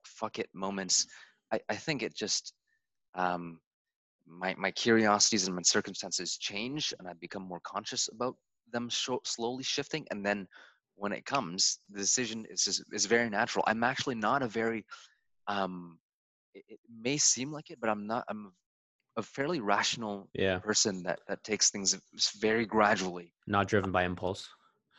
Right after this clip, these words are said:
Speaker 1: Yeah. And so it might look like that on, on the surface, but I, I think, <sighs> hmm, this is a hard one. I c-, I can't answer this. I
Speaker 2: Well,
Speaker 1: can't
Speaker 2: let,
Speaker 1: answer this.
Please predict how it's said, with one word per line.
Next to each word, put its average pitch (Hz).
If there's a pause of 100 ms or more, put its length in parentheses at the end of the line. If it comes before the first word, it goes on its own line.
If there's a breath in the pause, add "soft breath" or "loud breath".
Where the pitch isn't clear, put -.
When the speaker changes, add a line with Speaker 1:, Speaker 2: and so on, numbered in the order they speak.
(560 soft breath)
Speaker 1:
Yeah. 120 (480)
And 113
so 113 (640)
it 82
might 131
look 139
like 135
that 127
on, 101
on 101
the 92
surface, -
but -
I, 101 (100)
I -
think, - (1000 soft breath)
<sighs> -
hmm, 117
this -
is 160
a 113
hard -
one. 78 (840)
I -
c-, - (340)
I -
can't 180
answer 208
this. - (120)
I 135
Speaker 2:
Well, 135
Speaker 1:
can't 156
Speaker 2:
let, 196
Speaker 1:
answer 180
this. -